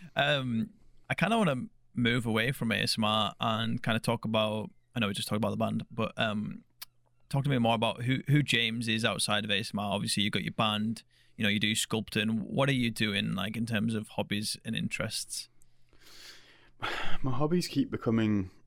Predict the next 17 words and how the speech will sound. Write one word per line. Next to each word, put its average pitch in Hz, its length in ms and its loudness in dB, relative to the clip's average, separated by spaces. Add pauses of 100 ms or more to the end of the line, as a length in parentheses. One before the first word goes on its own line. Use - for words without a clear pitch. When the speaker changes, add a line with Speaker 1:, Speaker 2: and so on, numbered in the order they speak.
(140)
Speaker 2:
my 98 240 2
f-, - 400 -12
my 98 180 -2
work. 98 500 0 (520)
So 95 340 4 (180)
<laughs> - 140 -6
I - 400 2
start, 127 380 4 (180)
I 107 60 0
start 131 320 2
something 107 360 0
new 110 200 6
and 98 120 2
then 95 80 2
it - 120 -6
becomes 95 440 -2
all-consuming. 92 800 -2